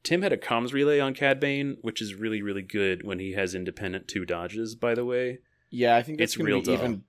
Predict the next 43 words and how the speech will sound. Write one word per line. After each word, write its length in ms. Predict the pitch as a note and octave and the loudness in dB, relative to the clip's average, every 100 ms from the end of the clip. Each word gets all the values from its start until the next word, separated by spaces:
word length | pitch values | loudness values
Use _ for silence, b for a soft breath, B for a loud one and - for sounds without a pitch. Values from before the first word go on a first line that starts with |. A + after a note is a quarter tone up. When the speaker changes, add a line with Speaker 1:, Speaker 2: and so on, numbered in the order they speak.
| _ _ | _ _
Speaker 2:
even 300 | C3 C3+ B2 | 0 0 0
better 260 | G#2+ G#2 G#2 | 4 4 4
in 120 | G2+ | 2
C 220 | F#2 - F#2+ | -4 -2 0
I 140 | F#2 | 2
S 340 | F2+ F#2+ - | 0 -2 -6
to, 340 | - G2+ F#2+ F#2+ | -8 -6 -4 -4
like, 380 | F#2 F2+ - _ - | -2 -2 -6 _ -6
yeah, 160 | G#2 | -2
I 40 | G2 | -2
don't 140 | G#2 | -2
need 80 | G2 | 0
Speaker 1:
Oh, 120 | A#2+ F#2 | 2 4
Speaker 2:
my 40 | |
Speaker 1:
yeah. 260 | F2+ E2 D#2 | 4 2 0
Speaker 2:
droid 200 | F#2+ F#2 | -2 -4
H 260 | G2 F2+ - | -6 -6 -6
Q 100 | G2+ | -6
uplink 360 | F#2+ G#2+ G2+ | -4 -6 -8
and 100 | G2 | -10
my 100 | G2 | -8
B 140 | F#2 G2 | -6 -6
one 160 | G2 | -6
H 180 | F#2+ F2+ | -6 -8
Q 120 | F#2 F2+ | -8 -8
uplink 180 | G2+ | -8
anymore. 340 | G2+ G#2 G2+ G#2 | -8 -8 -6 -4
I 100 | G2+ | -6
can 180 | G#2 F#2+ | -8 -10
just 200 | F#2+ - | -12 -10
be 120 | F#2 | -6
like, 180 | E2+ F#2 | -6 -6
make 160 | F2+ | -10
sure 160 | - D#2+ | -10 -12
Cad 300 | - F2+ F2 | -6 -8 -6
Bane's 260 | E2 E2+ | -10 -10
at 80 | E2+ | -12
range 240 | - D2+ - | -14 -14 -12
two 140 | B1+ | -12
of 60 | C#2 | -12
a 40 | |
B 140 | - C#2 | -12 -12
one. 300 | B1+ D2 | -10 -14